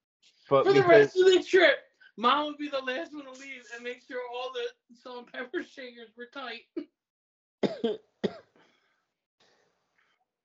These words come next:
Speaker 1: We do that in Disney.
Speaker 2: Yeah, Disney. We could talk a whole script about Disney.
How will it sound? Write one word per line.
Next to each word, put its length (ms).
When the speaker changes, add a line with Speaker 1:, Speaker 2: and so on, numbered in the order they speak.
Speaker 1:
We 200
do 160
that 180
in 140
Disney. 500
Speaker 2:
Yeah, 340
Disney. 480
We 100
could 160
talk 260
a 60
whole 380
script 420
about 340
Disney. 260